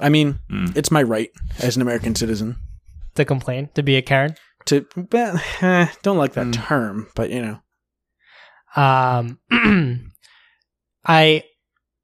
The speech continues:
Speaker 3: I don't know. I, I feel like the movie-going experience, like, for a really long time was getting, like, wasn't really changing, but things were getting a lot more expensive very
Speaker 2: Co-,
Speaker 3: quickly.
Speaker 2: covid definitely changed it a bit.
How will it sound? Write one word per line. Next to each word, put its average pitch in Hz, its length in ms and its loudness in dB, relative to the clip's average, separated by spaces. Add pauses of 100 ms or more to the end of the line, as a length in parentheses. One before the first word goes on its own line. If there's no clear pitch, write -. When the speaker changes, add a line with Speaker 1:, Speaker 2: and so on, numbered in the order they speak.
(320)
Speaker 3:
I 170 60 2
don't 170 100 6
know. 151 60 6
I, 151 260 6
I 160 60 2
feel 247 120 6
like 277 180 4 (440)
the 156 380 2
movie-going 156 840 4
experience, 135 1000 -2 (840)
like, 151 160 4
for 190 140 6
a 175 40 6
really 254 220 4
long 135 240 4
time 139 440 2
was 123 260 -2
getting, 131 340 2
like, 110 340 -4 (760)
wasn't 165 280 4
really 143 200 4
changing, 139 460 0
but 143 260 0
things 143 200 0
were 131 80 0
getting 123 280 0
a 113 80 -2
lot 120 220 0
more 123 200 -4
expensive 120 600 -8
very 113 200 -6
Speaker 2:
Co-, - 140 -10
Speaker 3:
quickly. 190 300 0
Speaker 2:
covid 170 380 4
definitely 95 360 2
changed 87 320 -2
it 90 120 0
a 87 60 -2
bit. 90 220 -4